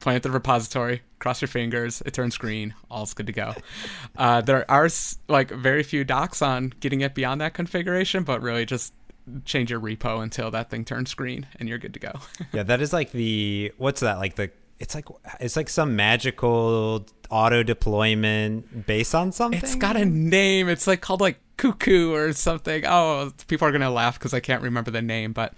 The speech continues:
Speaker 1: I did have to change one setting where the project I wanted it to deploy was actually in, not in the root of the repository.
Speaker 2: Mm.
Speaker 1: It was in a path in it. And the docs weren't exactly that great, but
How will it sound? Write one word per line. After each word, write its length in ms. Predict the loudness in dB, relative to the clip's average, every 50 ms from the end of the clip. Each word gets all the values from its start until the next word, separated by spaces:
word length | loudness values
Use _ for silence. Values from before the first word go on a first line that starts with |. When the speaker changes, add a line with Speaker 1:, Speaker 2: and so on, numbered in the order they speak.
| -16 -18 -8 -4
Speaker 1:
I 80 | -2 0
did 160 | 0 2 2
have 160 | 0 0 -2
to 80 | -4 -4
change 340 | -4 -2 -2 -2 -2 -2
one 220 | -4 -4 -2 -2 -2
setting 500 | -4 -4 -4 -4 -4 -4 -4 -6 -8 -8 -6
where 340 | -4 -4 -2 -2 -2 -4 -6
the 160 | -4 -6 -6
project 500 | -6 -4 -2 -2 0 0 0 -4 -4 -4
I 60 | -4 -4
wanted 340 | -4 -4 -4 -4 -4 -6
it 140 | -6 -6 -8 -8
to 80 | -8
deploy 580 | -8 -8 -8 -8 -6 -6 -4 -4 -2 -4 -4 -6
was 320 | -6 -8 -8 -8 -8 -8 -8
actually 520 | -8 -6 -6 -4 -4 -4 -6 -6 -8 -10 -12 -8
in, 240 | -6 -6 -6 -6 -6 -6
not 320 | -2 0 0 0 0 0
in 80 | -4 -6
the 80 | -6 -6
root 260 | -6 -8 -8 -8 -10 -12 -20 -20 -20 -16 -12 -10
of 100 | -8 -6
the 120 | -6 -6
repository. 680 | -6 -4 -2 -2 -2 -2 -2 -4 -4 -4 -4 -4 -4 -6
Speaker 2:
Mm. 120 | -6 -6
Speaker 1:
It 40 | -6
was 140 | -6 -6 -6
in 100 | -8 -10
a 40 |
path 400 | -8 -4 -2 -2 -2 -4 -6 -10
in 160 | -10 -8 -6 -6
it. 160 | -6 -8 -10 -14 -20 -20 -20 -20 -20 -20 -20 -14 -8 -4
And 320 | 0 0 2 2 0 -2 -6 -10 -18 -18 -18 -18 -20 -20 _ -8
the 160 | -4 -4 -2
docs 320 | 0 0 -2 -2 -2 -4 -4
weren't 220 | -4 -4 -4 -4
exactly 500 | -8 -8 -8 -6 -6 -6 -8 -8 -8 -6
that 240 | -4 -4 -4 -4 -4
great, 400 | -2 0 0 2 2 0 0 -2
but 320 | 0 0 2 2 2 0